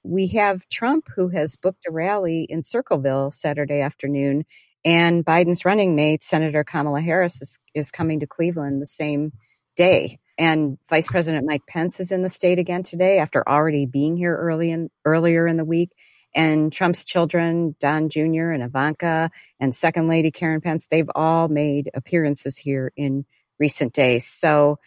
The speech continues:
I would not be surprised if we see even more visits next week in those final days before the election.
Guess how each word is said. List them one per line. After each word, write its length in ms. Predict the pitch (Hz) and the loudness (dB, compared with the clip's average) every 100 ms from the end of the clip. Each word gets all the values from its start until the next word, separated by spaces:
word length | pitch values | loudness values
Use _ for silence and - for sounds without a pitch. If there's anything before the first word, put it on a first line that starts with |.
| _ _ _ | _ _ _
I 160 | 120 127 | -4 -4
would 180 | 123 131 | -2 0
not 200 | 170 214 | 0 2
be 100 | 226 | 0
surprised 460 | 220 220 208 208 | 0 2 4 4
if 120 | 208 196 | 0 0
we 80 | |
see 360 | 202 - 190 185 | 0 0 0 2
even 280 | 175 170 165 | 0 0 0
more 220 | 156 156 | 2 0
visits 540 | 151 151 151 - - - | 0 0 -2 -4 -10 -2
next 300 | 147 - - | -2 -2 -2
week 280 | 147 139 - | 0 -2 -6
in 160 | 143 131 | -6 -4
those 460 | 131 135 - - _ - | -4 -6 -8 -14 _ -4
final 240 | 143 143 | 0 0
days 280 | 131 127 120 | 0 0 -2
before 300 | - - 135 | -10 -8 -6
the 80 | 127 | -4
election. 480 | 120 127 - - | -6 -8 -10 -14